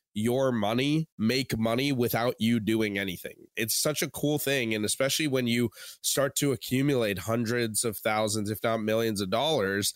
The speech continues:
you know, i-, when you have a million dollars, you might lose or gain twenty, thirty, forty, fifty thousand dollars in one day. Okay. So I always say, you know, er,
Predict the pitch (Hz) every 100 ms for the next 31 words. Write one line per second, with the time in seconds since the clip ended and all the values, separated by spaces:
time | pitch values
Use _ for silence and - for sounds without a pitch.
0 | 127 131 127 107 - 123 120 - 120 139
1 | 139 165 180 196 123 139 147 127 104 104
2 | 135 98 - 73 - - 127 165 208 180
3 | 104 117 170 190 175 - 151 147 113 131
4 | 143 107 101 - 135 143 135 131 131 127
5 | 135 135 123 135 - 131 113 113 110 113
6 | 110 113 113 104 - - _ 139 135 113
7 | 123 123 101 143 113 76 90 117 113 135
8 | 120 123 160 175 123 127 123 117 113 -
9 | - 101 _ - 123